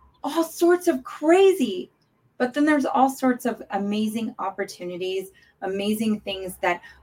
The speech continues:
we've spoken about in the past, right? This bear market is upon us. What we are experiencing right now is nothing that we've never experienced in the past.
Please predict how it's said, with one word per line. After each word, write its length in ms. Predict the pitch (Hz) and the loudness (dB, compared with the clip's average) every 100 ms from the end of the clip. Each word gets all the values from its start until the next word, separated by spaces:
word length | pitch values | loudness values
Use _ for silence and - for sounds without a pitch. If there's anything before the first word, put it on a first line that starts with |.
| - | -6
we've 180 | 196 | -6
spoken 560 | - - - 220 226 233 | -6 -14 0 2 4 2
about 260 | 208 196 196 | 2 2 2
in 100 | 190 | 0
the 120 | 175 | -8
past, 520 | - 196 180 - - 151 | -4 0 0 -2 -10 -4
right? 440 | 185 202 - - | 0 0 -2 0
This 240 | 214 214 - _ | 2 2 -2 _
bear 360 | 175 190 233 262 | -2 0 6 6
market 500 | 214 185 - 175 - - | 6 0 -2 -10 -10 -12
is 120 | 180 | -6
upon 460 | 180 - - 185 165 | -6 -8 -4 -2 -2
us. 300 | - - - _ _ _ _ - | -8 -20 -20 _ _ _ _ -10
What 380 | 175 247 311 247 | 6 8 8 4
we 160 | 262 | 6
are 200 | 262 240 | 6 4
experiencing 760 | 233 - - 220 220 214 196 170 | 0 -6 -8 -4 -4 -4 -10 -8
right 240 | 185 208 254 | 2 2 2
now 400 | 214 202 165 - | 0 0 -2 -4
is 180 | 180 - | -10 -4
nothing 600 | 196 202 226 - 285 269 | -2 2 2 2 2 4
that 160 | 240 | 2
we've 180 | 233 202 | 0 -2
never 380 | 196 190 196 220 | 0 -2 -2 -4
experienced 800 | - - - 196 190 185 - - - | -6 -12 -12 -8 -8 -10 -14 -18 -6
in 100 | 180 | -6
the 140 | 175 | -6
past. 680 | - - 220 - - - - | -8 2 4 4 -2 -20 -20